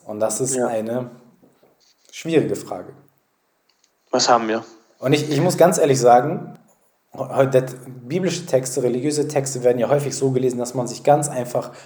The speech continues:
Speaker 1: auf die Seite der Guten stellt und sagt, "Ey, hätte ich, ich hätte nie in meinem Leben diese, diesen, diese Frucht gegessen. Niemals, ne? Was Eva da macht, kann ich nicht verstehen. Ich hätte natürlich Vertrauen in Gott gehabt und alles."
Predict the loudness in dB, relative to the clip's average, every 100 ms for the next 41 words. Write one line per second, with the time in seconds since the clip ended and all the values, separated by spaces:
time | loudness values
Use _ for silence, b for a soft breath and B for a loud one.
0 | B -14 -10 -2 0 0 -4 -8 -8 -10
1 | -12 -12 -14 -16 -20 _ -8 -8 -8 -8
2 | -6 -6 -6 -4 -4 -6 -12 B B 0
3 | 2 2 2 2 6 4 8 6 6 4
4 | 0 -2 -8 -8 -6 -6 -8 -8 -10 -12
5 | -12 -10 -10 -10 0 2 4 2 0 -6
6 | -6 -2 -2 B B B -4 -4 0 4
7 | 6 6 4 2 -2 -4 -6 -6 -4 -2
8 | -2 2 0 0 -4 -6 -6 -6 -6 -6
9 | -6 -6 -6 -6 -6 -6 -10 -14 -16 -16
10 | -16 -16